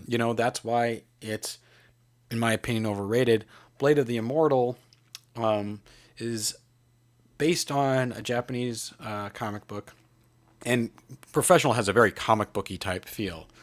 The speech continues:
It might be based on, I don't know, know if it's based on previous material or not. Uh, but it's based on a Japanese comic book that was very popular, that got turned into a popular anime.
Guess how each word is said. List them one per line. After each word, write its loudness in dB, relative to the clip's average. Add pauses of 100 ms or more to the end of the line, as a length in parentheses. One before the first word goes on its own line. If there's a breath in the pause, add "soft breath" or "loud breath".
(160)
It -6
might 0
be -8
based -8
on, -10
I -6
don't 0
know, -6 (120)
know -2
if -4
it's -12
based -6
on -8
previous -10
material -10
or -8
not. -4 (640 soft breath)
Uh, -8 (380)
but -2
it's -8
based -2
on -6
a -4
Japanese -4
comic -6
book -6
that -4
was -4
very 2
popular, 0
that -8
got -10
turned -6
into -8
a -8
popular 0
anime. -2